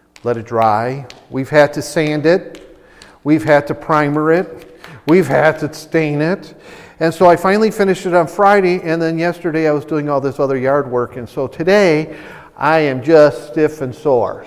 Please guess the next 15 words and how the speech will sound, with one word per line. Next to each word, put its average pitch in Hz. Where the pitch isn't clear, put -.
So 139
I 196
understand, 190
Stacy, 123
and, 131
uh, 123
I 151
understand 147
completely 135
what 123
you're 113
talking 127
about 123
with, -
with 120